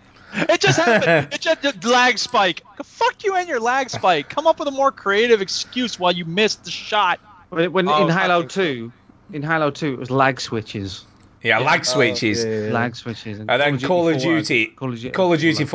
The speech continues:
Speaker 2: four was lag switches and, uh, those freaking controllers that had auto fire and stuff that would make
Speaker 3: Yeah.
Speaker 2: a single fire weapon into an auto
Speaker 4: Oh, I
Speaker 2: weapon.
Speaker 4: remember that.
Speaker 3: Yeah.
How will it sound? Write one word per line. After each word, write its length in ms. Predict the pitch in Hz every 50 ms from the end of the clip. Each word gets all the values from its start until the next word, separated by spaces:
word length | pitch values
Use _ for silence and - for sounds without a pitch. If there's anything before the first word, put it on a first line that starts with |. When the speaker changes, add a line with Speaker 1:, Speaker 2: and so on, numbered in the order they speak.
| 156 147
Speaker 2:
four 40 | 139 127
was 120 | 127 117
lag 240 | 131 143 143 131 -
switches 460 | - - 135 107 107 - 139 113 131 - -
and, 500 | 147 147 139 135 127 127 127 123 120 - - - - - - - - _ _ -
uh, 440 | 123 127 123 120 120 120 117 113 113 117 113
those 360 | 131 127 147 139 131 127 -
freaking 360 | - - 160 156 - 143 131 110
controllers 540 | 139 131 123 - - 139 139 135 131 107
that 120 | 117 110 98
had 120 | 110 113
auto 380 | 123 120 120 - - 113 107 104
fire 400 | - - 120 98 107 107 104 104
and 140 | 101 98 101
stuff 300 | - - 113 95 - -
that 160 | - 113 104
would 120 | 104 107 113
make 280 | 123 113 117 117 113
Speaker 3:
Yeah. 80 | 120 113
Speaker 2:
a 60 | 107
single 400 | 104 - - 147 131 123 120 113
fire 300 | 107 - 131 117 113 110
weapon 260 | 107 120 113 - 117 104
into 320 | 101 101 95 - 113 107
an 80 | 104 107
auto 300 | 104 101 101 92 - 90
Speaker 4:
Oh, 80 | 92
I 40 | -
Speaker 2:
weapon. 140 | 95 - 220
Speaker 4:
remember 220 | 240 254 240 220
that. 340 | 175 165 151 131 113 110 - _ - - - -
Speaker 3:
Yeah. 280 | 123 120 113 110 107